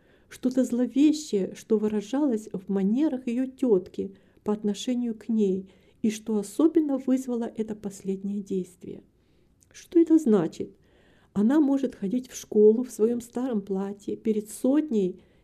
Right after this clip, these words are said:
незнакомых глаз, но не может сидеть за столом с семьей тетки и обедать в их обществе? А ведь это было то самое платье, в котором она не один раз ездила в парк с мистером Дигби.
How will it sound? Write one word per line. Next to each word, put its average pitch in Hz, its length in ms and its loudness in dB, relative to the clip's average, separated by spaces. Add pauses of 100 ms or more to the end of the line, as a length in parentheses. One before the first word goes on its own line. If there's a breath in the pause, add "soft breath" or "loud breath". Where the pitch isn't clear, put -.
(120)
незнакомых 226 720 0
глаз, 196 540 -2 (480 soft breath)
но 208 140 4
не 262 140 6
может 294 440 2
сидеть 269 380 -2
за 233 100 -4
столом 226 420 -2
с - 60 -14
семьей 226 440 2
тетки 226 520 -4
и 262 220 -4
обедать 240 500 -2
в - 20 -2
их 214 140 -8
обществе? 277 600 -2 (560)
А 202 100 -2
ведь 214 260 -4
это 233 180 -2
было 233 220 -2
то 226 140 -4
самое 233 420 -2
платье, 214 640 -2 (320 soft breath)
в - 100 -20
котором 240 440 2
она 247 340 -2
не 214 200 2
один 196 380 4
раз 302 320 -4
ездила 247 460 -4
в - 80 -20
парк 302 360 -4
с - 80 -20
мистером 277 520 -4
Дигби. 190 520 -4